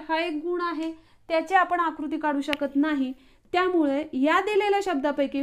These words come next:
हुशार व चांगुलपणा ही काय आहेत? भाववाचक नामं आहेत. हे ट्रिकनुसार तुम्ही लक्षात ठेवू शकता.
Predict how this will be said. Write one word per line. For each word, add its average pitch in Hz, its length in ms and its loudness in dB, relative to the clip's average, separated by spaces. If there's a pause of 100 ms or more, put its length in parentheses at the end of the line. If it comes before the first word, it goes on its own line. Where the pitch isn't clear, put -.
हुशार 330 400 0
व 285 100 -6
चांगुलपणा 294 640 -4
ही 277 160 -4
काय 269 240 -4
आहेत? 269 360 -4 (580)
भाववाचक 359 680 2
नामं 269 260 0
आहेत. 269 280 -4
हे 302 120 -6
ट्रिकनुसार 302 580 -6
तुम्ही 269 340 -4 (440)
लक्षात 254 380 -8
ठेवू 262 300 -2
शकता. 302 380 -6